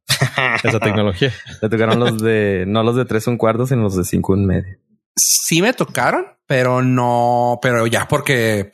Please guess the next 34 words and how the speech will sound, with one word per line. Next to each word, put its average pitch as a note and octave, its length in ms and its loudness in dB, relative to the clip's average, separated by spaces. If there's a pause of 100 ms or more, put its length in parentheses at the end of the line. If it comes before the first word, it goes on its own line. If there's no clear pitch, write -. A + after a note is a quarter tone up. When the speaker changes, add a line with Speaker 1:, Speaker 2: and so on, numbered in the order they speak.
(160)
Speaker 3:
México C3 360 -2
<laughs> - 40 -6
siempre B2+ 240 0
está - 180 -2
atrás, D#3 360 -2
güey. C3+ 140 -2 (540)
Atrasado C3 400 0
en C#3+ 160 0
tecnología. A2+ 640 -2 (680)
No, D#3 260 0
a C#3 60 0
mí C3+ 100 -2
sí C3+ 80 -2
me D#3+ 100 0
tocó - 220 -2
ver B2+ 160 2
los C3 140 0
disquetes A2+ 380 0
al B2 220 2
full, D3+ 420 0
güey. F#3+ 260 0
Este, A#2+ 640 0
me A#2 100 2
acuerdo C#3+ 960 -2 (760)
que A#2 220 2
me A2+ 120 2
tocó - 280 -2
<laughs> - 80 -8
infectar B2 360 -2
una A#2+ 180 0
computadora A2+ 680 0
con B2 160 0
el A2 140 2
Natas. G2+ 640 0